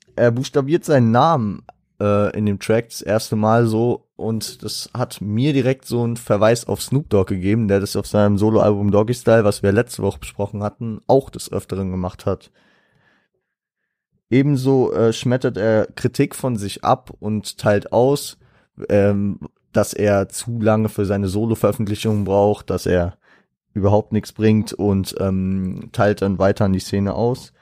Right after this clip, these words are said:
Ebenso sagt er, dass, äh, man bei ihm was lernt,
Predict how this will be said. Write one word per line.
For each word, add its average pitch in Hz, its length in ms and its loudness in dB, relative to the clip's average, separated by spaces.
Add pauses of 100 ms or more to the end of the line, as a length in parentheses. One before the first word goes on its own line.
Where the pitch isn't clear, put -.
(180)
Ebenso 107 280 0
sagt 110 340 2
er, 110 300 2
dass, 104 320 -4
äh, 101 80 -8
man 101 200 -4
bei 95 80 -4
ihm 117 240 -2
was 107 200 0
lernt, 110 640 0